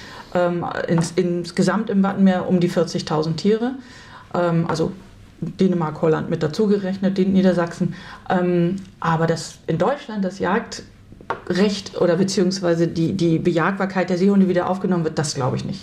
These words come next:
Da stehen einfach zu viele, zu viele Hürden davor. Das, das wird nicht wieder passieren, das glaube ich nicht.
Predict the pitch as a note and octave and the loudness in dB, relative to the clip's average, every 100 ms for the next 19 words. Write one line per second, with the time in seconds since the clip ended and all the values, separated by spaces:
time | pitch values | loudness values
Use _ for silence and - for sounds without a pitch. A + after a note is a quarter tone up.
0 | - - E3 E3 - E3 D3+ D#3+ D#3+ D#3+ | -16 -2 -2 -2 -2 -2 0 -2 -4 -2
1 | - E3+ F3+ D#3+ D#3 D3+ D3 - - - | -2 0 2 4 2 0 -6 -18 -20 -20
2 | - - - - - G3 F#3+ E3 E3 D#3+ | -20 -20 -20 -10 0 2 4 4 2 0
3 | D#3 D#3 - - - - - - - D#3+ | -6 -10 -20 -20 -20 -20 -20 -18 -6 -4
4 | - D3+ D3 - D3 - - D3+ C#3+ C#3 | 0 2 2 0 -4 -4 -6 -4 -4 -4
5 | C#3 B2 - - C3 C3 - G#2+ - - | -2 -2 -4 -6 -4 -4 -4 -6 -6 -6
6 | - | -8